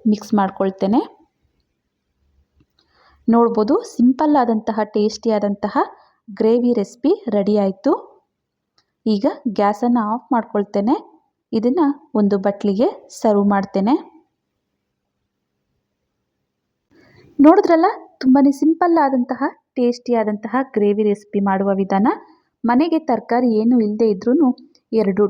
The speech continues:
ಟೊಮ್ಯಾಟೊ ಹಾಗೂ ಎರಡು ಈರುಳ್ಳಿನ ಬಳಸ್ಕೊಂಡು ಈ ಗ್ರೇವಿ ರೆಸಿಪಿನ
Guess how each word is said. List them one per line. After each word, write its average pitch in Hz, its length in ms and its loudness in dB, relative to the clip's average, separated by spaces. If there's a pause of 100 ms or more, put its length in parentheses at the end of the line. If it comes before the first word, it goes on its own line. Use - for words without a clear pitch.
ಟೊಮ್ಯಾಟೊ 277 440 2
ಹಾಗೂ 247 400 0
ಎರಡು 208 320 2 (180)
ಈರುಳ್ಳಿನ 208 440 0 (100)
ಬಳಸ್ಕೊಂಡು 196 440 0 (260)
ಈ 262 80 2 (200)
ಗ್ರೇವಿ 214 320 2
ರೆಸಿಪಿನ 202 420 -2